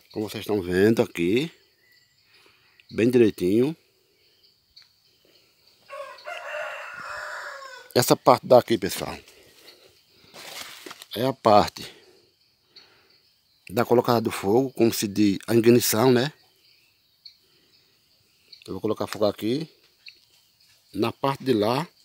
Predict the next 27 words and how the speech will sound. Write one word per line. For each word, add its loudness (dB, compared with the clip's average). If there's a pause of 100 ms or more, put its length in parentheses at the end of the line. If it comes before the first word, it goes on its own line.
(680)
é 0
a 2
parte 2
onde 4
vai 0
sair 0
a 0
fumaça. 0 (2000)
Aí 2
então, 2 (1600)
essas -8
grossas 0
aqui -2
agora, 2 (1000)
tem -6
aqui, -8 (720)
eu -2
vou 2
colocar 6
uma 8
camada 4
de 6
lenha 6
fina. 6 (1900)
Aí -6
então -2
depois 2